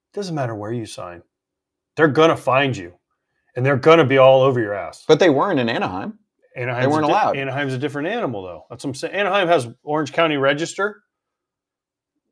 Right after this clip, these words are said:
Speaker 2: And the
Speaker 1: Toronto
Speaker 2: Athletic.
Speaker 1: has, like, seven newspapers,
Speaker 2: Yeah.
Speaker 1: and they have one team,
Speaker 2: Yeah,
Speaker 1: right?
Speaker 2: but
Speaker 1: L A has L A Times and some other
Speaker 2: you have a
Speaker 1: things.
Speaker 2: P R team that says, "Not available. He's not available."
Speaker 1: Yeah,
Speaker 2: You
Speaker 1: but
Speaker 2: can
Speaker 1: he's, but
Speaker 2: hide.
Speaker 1: in L A, they have T M Z, and everywhere he goes to eat, there's gonna be a camera in his face.
Speaker 2: That's true.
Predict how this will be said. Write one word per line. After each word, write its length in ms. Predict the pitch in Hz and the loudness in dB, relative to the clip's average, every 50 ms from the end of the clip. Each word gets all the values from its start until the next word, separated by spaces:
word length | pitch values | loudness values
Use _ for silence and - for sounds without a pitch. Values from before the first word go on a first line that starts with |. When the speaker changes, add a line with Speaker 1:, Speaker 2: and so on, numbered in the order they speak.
| _ _ _ _ _ _ _ _ _ _ _ _ _ _ | _ _ _ _ _ _ _ _ _ _ _ _ _ _
Speaker 2:
And 100 | - 131 | -4 2
the 60 | 143 175 | 4 6
Speaker 1:
Toronto 220 | 185 208 214 190 | 6 6 6 6
Speaker 2:
Athletic. 180 | - 175 170 160 | 8 8 8 8
Speaker 1:
has, 280 | 156 139 127 - - - 131 120 | 6 4 0 -8 -16 -16 -6 -2
like, 160 | 139 135 131 | -2 -2 -2
seven 380 | - - - 175 160 147 147 135 | -2 0 2 2 2 2 0 -4
newspapers, 720 | 131 127 123 - - 117 107 90 - 92 95 - - _ _ _ _ _ _ _ _ | -4 -6 -8 -8 -10 -10 -10 -10 -16 -18 -18 -20 -20 _ _ _ _ _ _ _ _
Speaker 2:
Yeah. 120 | - 95 - | -4 0 2
Speaker 1:
and 140 | 170 170 165 | 2 4 4
they 40 | 160 | 4
have 160 | 160 156 135 | 4 4 2
one 220 | 131 139 139 135 | 0 -4 -4 -4
team, 300 | 127 131 135 110 87 - _ _ _ _ _ _ _ _ _ _ _ _ _ _ _ _ _ _ _ _ - 131 | -6 -10 -14 -14 -16 -20 _ _ _ _ _ _ _ _ _ _ _ _ _ _ _ _ _ _ _ _ -4 -2
Speaker 2:
Yeah, 60 | 131 | 0
Speaker 1:
right? 260 | 135 139 139 - - _ _ - | 0 0 0 -4 -10 _ _ -4
Speaker 2:
but 80 | 143 | 0
Speaker 1:
L 160 | 156 170 175 180 | 2 4 6 6
A 140 | 185 180 | 6 6
has 220 | 170 180 175 165 147 | 6 4 4 4 2
L 140 | 160 160 160 | 2 0 0
A 100 | 160 139 | 0 -2
Times 380 | 156 156 156 151 147 139 131 | -4 -4 -4 -4 -6 -8 -10
and 100 | 131 127 | -12 -12
some 140 | - 143 139 | -10 -6 -4
other 160 | 135 139 139 | -4 -4 -4
Speaker 2:
you 140 | 127 113 120 | -4 -2 -2
have 100 | 131 131 | 0 0
a 40 | 143 | -2
Speaker 1:
things. 100 | 135 135 | -4 -4
Speaker 2:
P 100 | 147 147 | -2 0
R 160 | 151 180 180 | 0 0 0
team 300 | 151 - - 113 98 90 92 | -4 -6 -10 -12 -10 -10 -10
that 160 | 101 101 - | -10 -10 -8
says, 180 | - 107 92 107 | -10 -10 -8 -6
"Not 140 | 113 127 139 | -4 -4 -2
available. 580 | 143 151 143 143 131 123 120 117 113 117 _ _ | 0 2 2 2 2 0 -2 -4 -4 -8 _ _
He's 80 | 120 | -12
not 120 | 120 120 120 | -8 -8 -6
available." 500 | 113 117 110 107 98 95 95 92 98 117 123 | -4 -2 -2 -2 -2 -4 -6 -8 -10 _ -6
Speaker 1:
Yeah, 100 | 175 165 | -4 -2
Speaker 2:
You 20 | |
Speaker 1:
but 60 | 143 | 0
Speaker 2:
can 40 | 147 147 | 0 -2
Speaker 1:
he's, 40 | 135 | 0
but 60 | 131 | 0
Speaker 2:
hide. 180 | 143 156 165 185 | 0 2 2 0
Speaker 1:
in 120 | 190 196 | 0 0
L 180 | 190 190 190 208 | 0 0 0 0
A, 140 | 240 247 202 | 0 0 0
they 100 | 185 180 | 0 0
have 140 | 185 175 | -2 -2
T 160 | - - 196 190 | -2 -6 -6 -6
M 120 | 175 151 | -6 -6
Z, 200 | 139 202 214 180 | -6 -8 -6 -6
and 100 | 147 139 | -6 -6
everywhere 320 | 147 151 165 160 165 160 | -6 -6 -4 -4 -4 -4
he 80 | 156 156 | -4 -4
goes 240 | 139 160 151 135 131 | -4 -4 -4 -4 -6
to 60 | 156 | -8
eat, 120 | 160 147 - | -8 -8 -8
there's 160 | 127 120 110 | -10 -12 -12
gonna 120 | 123 131 123 | -10 -10 -8
be 100 | 127 127 | -8 -8
a 40 | 123 | -8
camera 380 | - 139 131 131 120 101 95 | -8 -10 -10 -10 -10 -12 -16
in 60 | 98 | -18
his 100 | 98 98 | -20 -20
face. 280 | - - 87 82 _ - | -20 -20 -20 -20 _ -6
Speaker 2:
That's 180 | - - - - | -6 -6 -6 -2
true. 180 | - 170 175 | -4 -4 -4